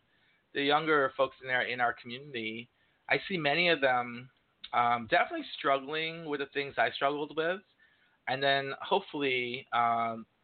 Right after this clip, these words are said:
their experience is, um, is better, right? We wanna leave them a better, a better, um, a better world. But then I, I, I also see, uh, folks that are rejecting, um, like, anything re-,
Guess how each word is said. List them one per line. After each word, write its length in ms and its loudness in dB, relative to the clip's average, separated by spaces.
their 160 6
experience 580 -4
is, 240 -10
um, 480 -2
is 200 0
better, 460 2
right? 200 -4
We 80 -6
wanna 160 -2
leave 120 -8
them 100 -10
a 80 -8
better, 420 -4
a 60 -6
better, 560 -4
um, 400 -8
a 40 -6
better 240 4
world. 440 2
But 100 -4
then 400 2
I, 120 6
I, 180 4
I 40 4
also 220 -2
see, 480 -2
uh, 200 2
folks 220 -4
that 160 4
are 460 4
rejecting, 840 -2
um, 580 0
like, 140 -4
anything 400 0
re-, 160 -2